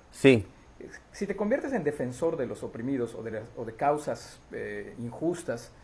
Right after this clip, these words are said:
Speaker 2: y suma-, y enormes como es
Speaker 1: Como esta.
Speaker 2: co-, como la
Speaker 1: Porque esta
Speaker 2: conquista.
Speaker 1: es además a nivel Latinoamérica, ¿eh? No
Speaker 2: Sí,
Speaker 1: es
Speaker 2: claro,
Speaker 1: nada más a-,
Speaker 2: claro.
Speaker 1: de México. ¿Por qué? Perdón, y te hago un paréntesis. Eh, el tiempo al que se refiere, eh, el presidente López Obrador,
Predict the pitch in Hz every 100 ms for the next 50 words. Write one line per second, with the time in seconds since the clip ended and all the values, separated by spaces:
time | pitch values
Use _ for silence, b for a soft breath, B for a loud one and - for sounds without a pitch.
0 | b 113 113 151 151 139 127 113 127 175
1 | 147 123 139 - 151 143 147 - 120 120
2 | 143 - 180 131 - 113 107 139 143 147
3 | 180 254 233 226 190 208 196 151 180 185
4 | 143 117 139 185 165 104 131 208 170 175
5 | 170 170 151 151 139 107 113 147 185 160
6 | 113 - B B B 135 - 170 147 135
7 | 143 135 113 117 120 113 113 113 104 107
8 | - b b 127 117 113 107 - - -
9 | 127 113 202 220 196 143 - 117 120 143
10 | 143 131 117 107 - 107 101 98 101 131
11 | 139 131 123 135 147 143 147 185